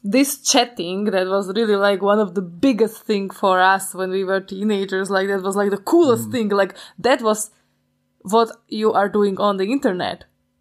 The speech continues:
Speaker 2: Yeah.
Speaker 1: For me, the whole internet was about chatting, nothing else.
Speaker 2: Yeah, it's kind of true, yeah.
Speaker 1: Because nowadays it's like, I make research, I read books, articles,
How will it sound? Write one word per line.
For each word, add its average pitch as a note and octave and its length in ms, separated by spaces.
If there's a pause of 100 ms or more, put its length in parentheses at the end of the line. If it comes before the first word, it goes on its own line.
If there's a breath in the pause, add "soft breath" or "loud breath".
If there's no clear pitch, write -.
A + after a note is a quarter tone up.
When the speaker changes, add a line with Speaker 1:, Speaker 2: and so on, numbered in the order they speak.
(420)
Speaker 2:
Yeah. A2+ 260
Speaker 1:
For A#3 200
me, A#3+ 120
the A3 100
whole A3+ 180
internet A#3+ 480
was F#3 160
about F3+ 320
chatting, G3+ 400
nothing A3 340
else. G3 280
Speaker 2:
Yeah, B2+ 160
it's C3+ 100
kind B2 220
of A2+ 100
true, B2+ 160
yeah. A2 60
Speaker 1:
Because A#3+ 240
nowadays B3+ 400
it's G#3+ 140
like, G3+ 200
I G3 160
make F#3+ 240
research, A#3+ 560
I G#3+ 80
read G3 300
books, D4 280
articles, A3+ 680